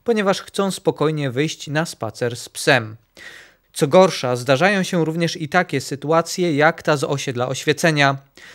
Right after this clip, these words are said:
Ktoś rozrzucił resztki żywności w zieleni przy ulicy Piłsudskiego. Właśnie dlatego tak często można spotkać tutaj dzika, żalą się mieszkańcy. Wszelkie niebezpieczne sytuacje związane z tymi zwierzętami należy zgłaszać do Straży Miejskiej, która dalej przekazuje informacje do Urzędu Miasta.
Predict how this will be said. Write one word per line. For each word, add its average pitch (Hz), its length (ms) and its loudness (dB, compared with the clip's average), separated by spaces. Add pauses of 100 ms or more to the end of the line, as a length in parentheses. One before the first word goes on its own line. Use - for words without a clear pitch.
(140)
Ktoś 165 300 2
rozrzucił 151 800 0
resztki 127 460 -4
żywności 156 580 -4
w 139 40 -4
zieleni 180 520 0
przy - 220 -2
ulicy 156 360 -4
Piłsudskiego. 151 840 0 (320)
Właśnie 143 440 0
dlatego 131 520 0
tak 143 320 -4
często 185 440 -2
można 165 400 0
spotkać - 600 -6
tutaj 156 340 -2
dzika, 120 480 -6
żalą 120 340 0
się 127 180 -6
mieszkańcy. 127 680 -2 (1000)
Wszelkie 156 400 4
niebezpieczne 139 580 -2
sytuacje 156 540 2
związane 139 480 -2
z 139 80 -6
tymi 160 200 -2
zwierzętami 170 580 0
należy 170 400 0
zgłaszać 165 560 0
do 160 140 2
Straży 180 440 0
Miejskiej, 143 500 -4
która 156 300 0
dalej 165 400 2
przekazuje 151 600 -4
informacje 147 720 -4
do 131 140 -2
Urzędu 131 380 -2
Miasta. 151 520 2